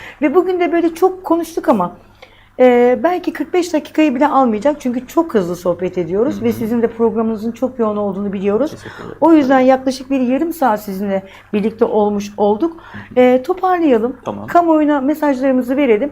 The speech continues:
Speaker 2: Olur.
Speaker 1: Sizi de çok yormamış olalım.
Speaker 2: Estağfurullah.
Speaker 1: Ama
Speaker 2: Çok
Speaker 1: tekrar
Speaker 2: teşekkür ederim.
Speaker 1: geleceğinizi biliyorum.
Speaker 2: <laughs>
Speaker 1: O rahatlığı verdiğimi düşünüyorum ben
Speaker 2: Kesinlikle
Speaker 1: size.
Speaker 2: öyle.
Speaker 1: Hadi
Speaker 2: Büyük
Speaker 1: bakalım.
Speaker 2: keyif aldım.
Speaker 1: Teşekkür ederim.
Speaker 2: Mersin hemşehrilerimize seslenelim. İYİ Parti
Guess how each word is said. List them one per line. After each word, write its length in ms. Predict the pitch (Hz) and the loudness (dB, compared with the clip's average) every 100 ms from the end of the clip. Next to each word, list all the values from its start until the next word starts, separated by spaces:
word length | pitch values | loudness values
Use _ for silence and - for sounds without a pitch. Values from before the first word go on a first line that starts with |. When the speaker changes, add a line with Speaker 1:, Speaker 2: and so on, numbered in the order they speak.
| - | -4
Speaker 2:
Olur. 180 | 233 - | -4 0
Speaker 1:
Sizi 220 | 320 285 | 0 2
de 60 | |
çok 280 | 302 320 320 | 0 0 2
yormamış 420 | 330 277 226 202 | 2 2 0 0
olalım. 160 | 208 220 | 2 4
Speaker 2:
Estağfurullah. 400 | 285 226 - - | 4 2 0 2
Speaker 1:
Ama 100 | 302 | 4
Speaker 2:
Çok 60 | 330 | 4
Speaker 1:
tekrar 160 | 359 | 4
Speaker 2:
teşekkür 160 | 302 254 | 6 6
ederim. 140 | 240 | 4
Speaker 1:
geleceğinizi 440 | 233 240 262 311 294 | 2 2 2 2 2
biliyorum. 300 | 262 202 190 | 4 4 2
Speaker 2:
<laughs> 240 | 160 - 320 | -2 0 4
Speaker 1:
O 80 | 339 | 8
rahatlığı 420 | 269 254 285 339 | 8 8 4 6
verdiğimi 400 | 294 254 240 220 | 8 6 2 -2
düşünüyorum 420 | 220 240 208 208 | -2 0 2 4
ben 140 | 208 208 | 2 0
Speaker 2:
Kesinlikle 260 | 208 208 | 0 0
Speaker 1:
size. 140 | 202 107 | 0 0
Speaker 2:
öyle. 240 | 98 101 - - - | -6 -8 -14 -20 -4
Speaker 1:
Hadi 120 | 277 214 | 0 2
Speaker 2:
Büyük 140 | 190 | 2
Speaker 1:
bakalım. 180 | 143 160 | 0 -2
Speaker 2:
keyif 100 | 104 | -2
aldım. 240 | 101 - - - | -6 -6 -10 0
Speaker 1:
Teşekkür 380 | 254 233 208 202 | 0 0 -2 -2
ederim. 260 | 180 180 185 _ - | -4 -6 -10 _ -6
Speaker 2:
Mersin 340 | 135 135 147 | -6 -6 -8
hemşehrilerimize 760 | 143 135 139 131 127 120 123 - | -10 -6 -4 -4 -6 -4 -4 -6
seslenelim. 540 | - 117 - 110 127 220 _ _ _ _ _ - | -10 -10 -8 -8 -8 -12 _ _ _ _ _ -8
İYİ 180 | 131 131 | -6 -4
Parti 440 | 123 123 151 165 | -6 -6 -8 -8